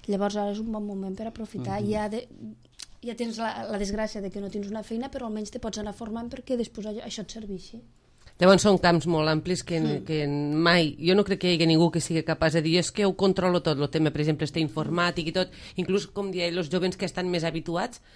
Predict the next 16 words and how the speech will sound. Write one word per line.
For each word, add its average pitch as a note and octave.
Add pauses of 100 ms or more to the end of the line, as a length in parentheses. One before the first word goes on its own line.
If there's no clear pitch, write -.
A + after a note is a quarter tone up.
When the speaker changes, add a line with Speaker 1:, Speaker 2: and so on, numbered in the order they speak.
(140)
Speaker 3:
n'hi F#3+
ha G3+
que A#3+
encara A3+
es -
sorprenen A3
i -
fan G#3
«Mira, F4
ah, A#3
pues -
mira C#4+
que D4
curiós, D3+
no?» A#3+ (460)
Speaker 1:
Sí. F#3